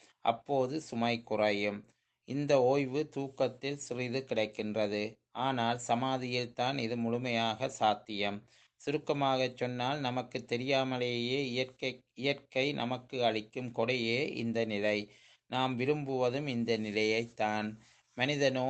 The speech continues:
மிருகமோ தூக்கத்தில் உணர்வோடும் தொடர்பு கொள்ளுகின்றான். வெளி உணர்வு நீங்கி ஆத்ம உணர்வு மட்டுமே அப்போது எஞ்சி நிற்கின்றது. ஆழ்ந்த தூக்கத்தில் பேச்சு, மனம், புலன் எல்லாம் ஓய்வெடுக்கின்றன.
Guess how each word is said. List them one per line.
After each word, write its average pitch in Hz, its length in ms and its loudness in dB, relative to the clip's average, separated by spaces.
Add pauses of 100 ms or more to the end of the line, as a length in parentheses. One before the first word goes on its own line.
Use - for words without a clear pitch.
மிருகமோ 131 640 0
தூக்கத்தில் 131 640 -4
உணர்வோடும் 127 720 0
தொடர்பு 117 400 2
கொள்ளுகின்றான். 107 840 0 (420)
வெளி 139 240 4
உணர்வு 135 420 2
நீங்கி 131 440 0 (120)
ஆத்ம 135 540 4
உணர்வு 123 440 0
மட்டுமே 120 640 0
அப்போது 117 640 0
எஞ்சி 110 260 -2
நிற்கின்றது. 104 720 -2 (320)
ஆழ்ந்த 123 440 0
தூக்கத்தில் 131 880 -4
பேச்சு, 131 560 0
மனம், 123 520 -2
புலன் 131 520 -2
எல்லாம் 120 500 0
ஓய்வெடுக்கின்றன. 104 800 -2